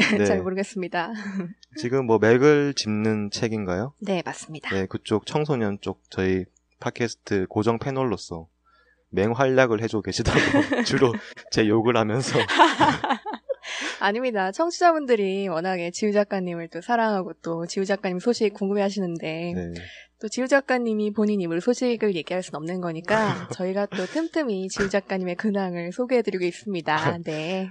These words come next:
Speaker 1: 제가 듣기로는 약간 이 체제를 전복하기 위해서 <laughs> 두 분에서
Speaker 2: <laughs>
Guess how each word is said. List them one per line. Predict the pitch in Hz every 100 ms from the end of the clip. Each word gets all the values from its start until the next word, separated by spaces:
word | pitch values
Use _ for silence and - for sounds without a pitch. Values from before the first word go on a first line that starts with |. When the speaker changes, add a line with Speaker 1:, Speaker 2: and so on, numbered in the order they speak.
| -
Speaker 1:
제가 | - 120 135
듣기로는 | - - 143 139 98
약간 | - 120 110 80
이 | 107 104 98
체제를 | - 156 165 139
전복하기 | 113 123 139 143 113 101
위해서 | 107 131 113
<laughs> | - - -
두 | -
분에서 | 110 147 254 -
Speaker 2:
<laughs> | - - - -